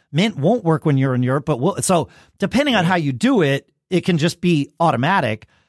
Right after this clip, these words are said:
Speaker 1: Uh, you can set, I think, I know you can set,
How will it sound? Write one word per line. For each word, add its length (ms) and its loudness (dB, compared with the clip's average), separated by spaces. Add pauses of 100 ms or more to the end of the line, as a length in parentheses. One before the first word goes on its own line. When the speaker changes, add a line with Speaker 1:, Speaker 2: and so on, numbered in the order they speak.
(200)
Speaker 1:
Uh, 140 -14
you 140 2
can 200 2
set, 440 -2
I 120 0
think, 560 -8
I 80 2
know 140 2
you 160 0
can 180 -2
set, 420 -2